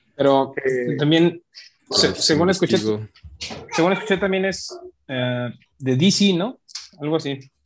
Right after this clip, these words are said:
Speaker 3: Ah, ¿está basada
Speaker 2: Sí,
Speaker 3: en
Speaker 2: sí.
Speaker 3: cómics? Sí está basada como en una novela de
Speaker 2: ¿No es de una ardilla o un castor o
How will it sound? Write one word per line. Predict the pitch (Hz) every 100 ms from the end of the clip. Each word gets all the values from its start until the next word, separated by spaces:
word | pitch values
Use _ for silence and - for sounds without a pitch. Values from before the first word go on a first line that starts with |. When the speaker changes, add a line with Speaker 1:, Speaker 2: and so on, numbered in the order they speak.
| _ _ _ _
Speaker 3:
Ah, | 156
¿está | 147 160
basada | 180 160 156 165
Speaker 2:
Sí, |
Speaker 3:
en | 151
Speaker 2:
sí. | -
Speaker 3:
cómics? | 120 180 254 269 -
Sí | -
está | 165 226
basada | 220 190 170 185
como | 185 143
en | 110
una | 120 151
novela | 156 113 92 90 - 104 117 113 110 113 110 104
de | 76 73 71 65 60 64 69
Speaker 2:
¿No | 151
es | 160
de | 180
una | 185
ardilla | 156 123 131 151 147 156 147 135
o | 127
un | 131 139 135 135 131 131
castor | 127 117 - 123 123 127 131
o | 127